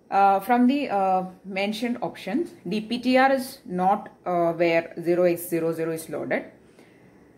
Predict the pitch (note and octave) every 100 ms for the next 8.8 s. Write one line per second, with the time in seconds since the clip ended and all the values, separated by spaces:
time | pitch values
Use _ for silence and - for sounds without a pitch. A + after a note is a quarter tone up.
0 | _ - G3+ G#3 C4+ C4+ C4 C#4 D4+ B3
1 | A#3+ B3+ C#4+ E4+ - F3+ - B3 A#3+ A#3+
2 | - F3 E3+ E4+ - _ _ _ _ -
3 | _ C4 D4+ - - B3 B3+ B3 E4+ G4+
4 | C#4 A#3 A3+ C4+ C#4 C4 A#3+ A#3+ A3+ D#4
5 | - - - F#3 F3+ E3+ E3 F#3+ C4 -
6 | - E3 D#3 D#3+ D#3+ - D#3+ - - _
7 | _ - _ _ _ G#3+ G#3 C4+ F#3+ -
8 | F#3 G3+ B3 - E3+ D#3+ D#3